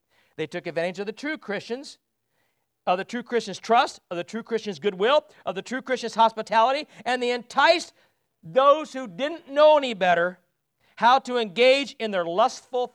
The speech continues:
thoughts and practices. God says they already stand condemned. Remember I told you put that on the back burner?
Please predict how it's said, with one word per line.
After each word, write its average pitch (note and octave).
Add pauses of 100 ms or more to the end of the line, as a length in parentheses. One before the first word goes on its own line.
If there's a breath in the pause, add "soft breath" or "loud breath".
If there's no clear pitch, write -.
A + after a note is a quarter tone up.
thoughts G#3+
and G3+
practices. - (2000)
God C4
says B3+ (480)
they B2
already C#3
stand A3
condemned. C#4
Remember F3
I G3
told G#3+
you G#3
put A3+
that A#3+
on -
the B3
back B3+
burner? D4+